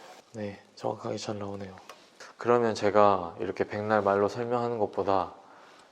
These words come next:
실제로 일반적인 방법과 제가 설명한 방법으로 나눠서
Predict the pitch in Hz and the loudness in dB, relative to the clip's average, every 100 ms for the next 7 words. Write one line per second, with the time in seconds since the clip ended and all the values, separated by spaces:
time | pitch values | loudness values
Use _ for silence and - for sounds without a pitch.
0 | - - 120 139 113 110 95 85 - - | -10 -6 6 8 8 6 4 -2 -12 -20
1 | - _ 107 101 123 120 107 98 92 92 | -20 _ 0 6 6 6 4 2 -2 0
2 | 95 - 104 87 85 - - - - 104 | -2 6 6 6 2 -16 -20 -14 0 6
3 | 107 107 127 123 123 117 107 98 92 101 | 8 8 6 0 0 0 -2 -6 2 2
4 | 95 92 90 87 98 98 110 92 | 2 -4 -4 -4 -4 -2 0 -2